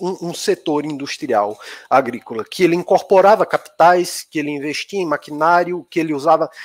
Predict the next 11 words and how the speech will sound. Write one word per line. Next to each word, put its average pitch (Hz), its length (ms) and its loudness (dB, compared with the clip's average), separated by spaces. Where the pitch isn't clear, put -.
eh, 131 280 0
trabalho 147 720 4
especializado, 143 1040 -4
e 277 140 2
um 294 120 2
setor 156 680 0
agrícola, 165 840 -2
numa 190 180 0
região 127 500 -6
rural 123 500 4
agrícola, 135 720 -6